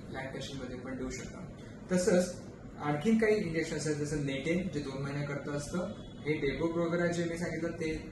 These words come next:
तीन महिन्याकरता असतं, आणि जे कंबाईन्ड कॉन्ट्रासेप्टिव्ह आहेत ते एक एक महिन्याने तुम्हाला वापरावे लागतात. आता हे जे कॉन्ट्रासेप्शन्स आहेत, हे कॉन्ट्रासेप्शन कोणालाही तुम्ही देऊ शकता. असं नाही की फक्त लॅक्टेशनमध्ये असलेले याचे असतात, पण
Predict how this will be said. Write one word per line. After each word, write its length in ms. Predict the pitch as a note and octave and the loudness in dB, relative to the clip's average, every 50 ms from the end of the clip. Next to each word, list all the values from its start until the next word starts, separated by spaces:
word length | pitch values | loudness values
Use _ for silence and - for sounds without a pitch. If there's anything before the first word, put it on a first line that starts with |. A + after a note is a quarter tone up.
| - - | -4 0
तीन 200 | D3+ D3 D#3 D#3+ | 0 2 2 2
महिन्याकरता 440 | E3 E3+ E3 E3+ F3 E3 - F3+ F3 | 0 -2 -2 -2 -2 -2 -2 0 0
असतं, 260 | E3+ E3+ - G#3 A3+ A3 - - - - - - | 0 0 0 -2 -2 -2 -2 -4 -8 -10 -8 -4
आणि 180 | D#3 D#3+ F3+ F#3 | 0 2 4 6
जे 180 | G#3+ A3 A3 | 6 6 4
कंबाईन्ड 720 | A3 - - - E3+ D#3 D3 D3 D3 C#3+ G3 A3+ A#3 A#3+ | 2 0 -4 -2 2 2 4 4 6 6 6 6 6 6
कॉन्ट्रासेप्टिव्ह 600 | A3+ G3 F3+ F3 E3+ F3 E3+ - - D3+ C#3+ D3+ | 4 2 2 2 2 0 -2 0 0 2 2 2
आहेत 160 | D3 D3 - F3+ | 2 0 0 -2
ते 40 | |
एक 260 | F3 - C#3+ D3 D3 D#3+ | -2 0 0 0 0 0
एक 140 | D#3+ D3 | 0 0
महिन्याने 380 | D3 C#3+ C#3+ C#3 C3+ C3+ C3+ - | 0 -2 -2 -2 -4 -6 -6 -6
तुम्हाला 220 | B2+ B2+ B2 B2+ | -6 -6 -4 -4
वापरावे 360 | B2+ B2+ B2+ A#2+ A#2 - - - | -4 -4 -4 -4 -4 -4 -4 -4
लागतात. 280 | - A#2 A#2 - - - - - - - - - - - - - | -4 -6 -8 -10 -10 -10 -12 -12 -12 -12 -12 -12 -12 -12 -8 -4
आता 400 | D#3+ D#3+ D#3+ G#3+ A3 G#3+ - E3+ | -4 0 4 6 6 6 6 6
हे 60 | F#3+ G#3 | 4 4
जे 120 | A3+ A#3+ | 4 4
कॉन्ट्रासेप्शन्स 640 | A#3 G#3 F3 F3 F3 F3 F3+ - - F3+ F3 D#3+ - | 4 4 4 2 4 2 2 0 0 0 0 0 0
आहेत, 240 | C3+ B2 B2+ C#3 C3+ - - - - - - - - - | 0 0 0 -2 -4 -6 -8 -10 -12 -12 -12 -10 -4 -2
हे 80 | G#3+ | 0
कॉन्ट्रासेप्शन 600 | A3+ A3 G3 F3+ F#3+ F#3+ F#3+ G#3 G3 - G#3 G#3 G#3 | 2 2 2 2 2 2 2 2 0 0 0 -2 -2
कोणालाही 600 | G#3 - - - F3+ D#3 D3 C#3+ D3 E3 D#3+ D3+ | -2 -4 -4 -2 0 2 4 4 4 4 2 2
तुम्ही 160 | D3 C3+ B2 | 0 -2 -2
देऊ 120 | B2 B2 | -4 -4
शकता. 400 | - - A#2+ A2+ A2 - - - | -6 -6 -6 -8 -8 -8 -6 -6
असं 200 | - - E3 E3+ | -6 -4 -2 -2
नाही 140 | F#3+ G#3 G#3 | -2 0 0
की 80 | A3 A3 | 0 0
फक्त 220 | G#3+ F3+ - - E3 | 0 -2 -2 -2 -2
लॅक्टेशनमध्ये 640 | D3 C3 C3 C3 C3+ - - C#3 C3+ B2+ B2+ C3+ C3 | -2 -2 -4 -4 -6 -6 -6 -6 -6 -6 -6 -6 -6
असलेले 320 | C3 - - B2+ B2 B2 B2 | -6 -6 -6 -6 -6 -4 -6
याचे 160 | A#2 - C3 | -6 -6 -6
असतात, 340 | B2+ - E3 G3+ G#3+ - - - - - - - - | -6 -4 -4 -4 -4 -4 -6 -8 -10 -10 -12 -4 2
पण 120 | G3+ G#3 | 4 6